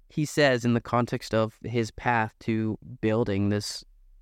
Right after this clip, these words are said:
this huge platform for himself, he said, "Consistency is even rarer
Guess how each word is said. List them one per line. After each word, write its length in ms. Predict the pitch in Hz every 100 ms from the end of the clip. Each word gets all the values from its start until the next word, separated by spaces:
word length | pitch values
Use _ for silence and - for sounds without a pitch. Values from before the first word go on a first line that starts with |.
| _ - - _ _ - - -
this 160 | 123 -
huge 300 | 127 113 -
platform 500 | 117 117 - 107 98
for 160 | -
himself, 520 | 90 - - 71 78 - _ _ - _ _ _ _ _ _ - _ _ - _ _
he 80 | -
said, 160 | - -
"Consistency 580 | 143 165 190 202 -
is 100 | 170
even 260 | 156 139 123
rarer 480 | 113 123 123 98